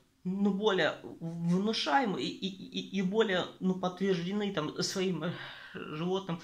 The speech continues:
инстинктом, но они готовы, ну, то есть ви-, вестись на вот, вот это всё, лишь бы там им, ну, получить, ну, доступ к пизде. В общем, э, я ещё часто слышу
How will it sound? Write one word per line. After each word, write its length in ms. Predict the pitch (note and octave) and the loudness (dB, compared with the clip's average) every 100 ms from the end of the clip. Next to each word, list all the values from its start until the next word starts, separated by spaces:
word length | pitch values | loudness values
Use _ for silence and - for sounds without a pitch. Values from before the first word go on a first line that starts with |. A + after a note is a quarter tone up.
| - | -10
инстинктом, 760 | - - F#3 - - A#3 - D3 - - - - - - _ _ _ | -14 -4 -4 -4 -4 -2 0 -2 -4 -16 -20 -20 -20 -20 _ _ _
но 100 | E3 | -4
они 200 | F3+ B3 | 0 2
готовы, 640 | G3 E3+ E3+ G#3 F#3+ D3+ - - - _ | 4 4 2 2 2 2 -2 -18 -20 _
ну, 1200 | D#3+ - - D#3+ - - B3 A3+ E3+ - E2 - F3 | -16 -14 -8 -8 -8 -4 0 2 0 -4 -6 -6 -2
то 80 | |
есть 220 | E3+ - F#3+ | -4 -2 -4
ви-, 400 | G3 G3 - - | -4 -6 -10 -12
вестись 480 | E3 F3 - G#3+ - | -6 -4 -4 -6 -2
на 100 | E3 | -2
вот, 200 | D#3+ E3+ | -2 -4
вот 160 | F3 F3 | -6 -6
это 160 | F#3+ | -6
всё, 360 | F#3 - G#3 G3 - - | -4 -2 -2 -2 -8 -10
лишь 320 | F3 A3 G#3+ F3 | -4 -2 0 0
бы 100 | F#3 | 0
там 260 | E3 D#3 | 0 0
им, 180 | F3 E3 | -4 -4
ну, 100 | D3+ | -4
получить, 480 | D#3 E3+ E3+ F#3+ F#3 | 0 0 0 -4 0
ну, 180 | E3+ E3 | 0 2
доступ 400 | F#3+ F#3+ D#3 - | 0 0 -8 -12
к 100 | - | -12
пизде. 440 | E3+ D3+ D3 D3 | -8 -8 -6 -4
В 120 | C3+ A3+ | -2 -2
общем, 320 | C4 - F3+ - - _ _ _ _ - - - | -2 -4 -8 -12 -20 _ _ _ _ -20 -20 -14
э, 120 | D3 - - | -14 -12 -2
я 160 | E3 | 2
ещё 320 | G3 G3 A#3+ E3+ | 2 2 0 0
часто 560 | - F#3 F3+ C#3+ G#3 - - - _ _ - | 0 -2 -2 -4 -4 -10 -20 -20 _ _ -4
слышу 760 | D3+ G#3+ A#3+ G#3+ - F#3 D3 | -2 -2 -2 0 0 0 -4